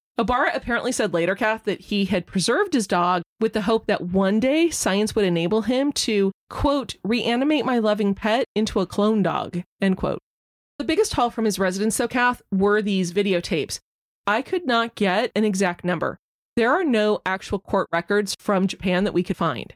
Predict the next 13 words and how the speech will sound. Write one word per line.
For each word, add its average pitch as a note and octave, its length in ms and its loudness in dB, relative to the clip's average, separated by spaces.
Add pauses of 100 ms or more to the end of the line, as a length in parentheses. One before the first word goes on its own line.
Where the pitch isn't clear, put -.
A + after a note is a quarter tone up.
(320)
All G#3 200 2
of F4 80 -2
this F#4+ 180 0
information G3 540 0
is F3 100 -2
cobbled G3 400 -2
together G3 600 0
with F#3+ 400 -2
numerous A3 840 0 (120)
news A#3+ 240 2
articles, E3+ 640 0 (160)
magazine G#3 540 0
articles, F3 720 0